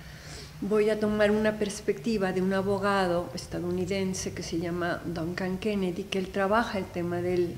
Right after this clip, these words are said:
acoso y que lo que plantea es que ya la sociedad, así como está, acepta un residuo tolerado de acoso. Una cosa es lo que dice la ley,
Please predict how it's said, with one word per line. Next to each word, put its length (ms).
acoso 800
y 100
que 140
lo 80
que 100
plantea 680
es 220
que 360
ya 160
la 160
sociedad, 480
así 220
como 320
está, 420
acepta 880
un 260
residuo 800
tolerado 640
de 100
acoso. 360
Una 160
cosa 220
es 80
lo 100
que 100
dice 260
la 120
ley, 380